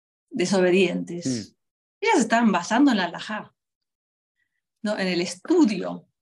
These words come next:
Speaker 1: Ellas iban con, con una propuesta que tenía una base.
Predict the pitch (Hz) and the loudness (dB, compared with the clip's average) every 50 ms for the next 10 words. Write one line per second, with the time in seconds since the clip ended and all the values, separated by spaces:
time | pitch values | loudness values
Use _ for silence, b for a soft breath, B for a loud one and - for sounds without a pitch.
0 | _ _ _ _ _ _ _ _ _ _ _ _ _ _ _ - 196 185 220 220 | _ _ _ _ _ _ _ _ _ _ _ _ _ _ _ -8 -4 -2 -2 -2
1 | 214 - - _ - 285 339 403 403 349 277 262 214 214 226 220 - - 214 208 | -2 -4 -8 _ 2 4 4 4 4 2 2 0 0 0 -2 -2 -4 -6 -6 -4
2 | 220 240 262 294 - - 220 208 214 - 247 320 - - - 349 294 226 190 185 | -2 0 0 0 0 -2 -6 -8 -6 -4 -4 -6 -4 -4 -4 -2 -2 -4 -6 -10
3 | - 185 190 190 196 240 302 277 220 190 214 339 359 247 - - - 180 - - | -12 -10 -8 -6 -4 -4 -2 -2 -4 -4 -4 -4 -4 -4 -8 -14 -20 -20 -20 -20